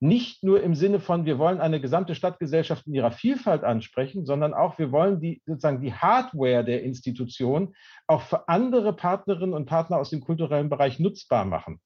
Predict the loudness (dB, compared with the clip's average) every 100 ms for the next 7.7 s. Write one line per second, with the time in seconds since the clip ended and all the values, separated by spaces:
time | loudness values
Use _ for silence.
0 | _ -20 -20 -8 -2 0 2 -2 -2 -2
1 | 0 -2 2 2 2 0 -2 -4 0 0
2 | 0 -2 -4 0 2 2 0 -2 0 2
3 | 2 0 -4 0 0 0 -4 -8 -10 -10
4 | -6 -4 -4 -2 0 0 -4 0 2 2
5 | -2 -4 -4 -4 -2 0 2 2 0 -2
6 | -6 -8 -10 -6 -6 0 -2 -2 -6 -4
7 | -2 0 0 -2 -2 0 0